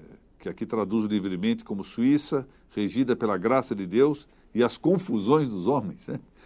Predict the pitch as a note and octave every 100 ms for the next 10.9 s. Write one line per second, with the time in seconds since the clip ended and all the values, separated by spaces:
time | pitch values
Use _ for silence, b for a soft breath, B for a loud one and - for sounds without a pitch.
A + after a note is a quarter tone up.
0 | b - B2 A#2 D#3+ C3+ - E2 - -
1 | _ b b b b b _ G2 F2+ A2+
2 | D#3 D#3 - D#3 A2 B2+ D3 - C#3 G#2+
3 | B2 A#2+ A#2+ C#3 C#3 D#3 D#3+ - - A2+
4 | - A#2+ A2+ A2+ A2+ D3 D#3 D3+ D3+ -
5 | _ _ - C3+ A2+ F#2 E2 D2+ C#2+ _
6 | _ _ b b b b b b _ _
7 | _ - G2+ C#3+ D#3 D#3 A2 F#2 G#2 C3
8 | A2 - E2+ D#2+ G2 F#2 - D2+ - -
9 | - F#2+ G#2 D3+ E3+ D3 A#2 - A2+ G#2+
10 | F#2 G#2 F#2 E2+ D2+ C#2 C#2+ - -